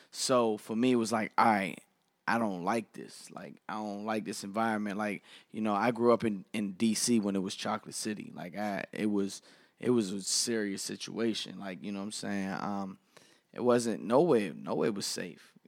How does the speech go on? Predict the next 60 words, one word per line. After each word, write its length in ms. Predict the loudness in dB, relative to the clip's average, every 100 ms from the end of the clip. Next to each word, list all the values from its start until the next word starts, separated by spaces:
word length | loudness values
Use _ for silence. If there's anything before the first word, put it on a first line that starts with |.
| _
Nowhere 280 | -12 -10 -10
in 60 | -12
the 60 |
city 280 | -10 -10 -10
was 160 | -10 -8
safe. 320 | -6 -6 -6
It 80 | -6
was 200 | -6 -6
a 80 |
culture 400 | -4 -2 0 0
and 120 | -2 -2
an 80 |
environment 560 | -4 0 2 2 2 0
where 340 | 0 -2 -2 -8 -18 -20 -20 _ _
literally, 360 | 8 8 8 6
man, 320 | 4 4 4
it 100 | 4
was 160 | 4
like, 160 | 4 2
if 120 | 2
I 40 | 2
don't 200 | 2 6
know 180 | 8
you, 220 | 8 6 2
don't 260 | -2 -4
talk 360 | 0 0 0 -2
to 60 |
me. 300 | -6 -4 -8 -14 -20 -20 _ -6
You 80 | -2
know 80 |
what 40 | -2
I'm 60 |
saying? 400 | -2 0 2 2
If 120 | 0 2
you 120 | 6
look 260 | 8 8
me 140 | 4 4
in 80 | 4
my 160 | 2
face, 440 | 2 4 6 4 2
it 60 |
means 260 | 2 0 -2
you 80 | -2
got 200 | -2 -2
a 120 | -2
problem. 560 | 0 2 2 0 -4
Like, 140 | -4 -4
it 60 |
was 160 | -6 -8
a 20 |
very 300 | 0 4 4
hostile 720 | 4 6 4 4 2 4 4 2
environment. 640 | 0 2 2 2 0 -4
I 40 |
grew 200 | -4 -4
up 80 | -4
in 80 | -8
a 40 |
crack 320 | 0 2 2 -2
era. 260 | -8 -8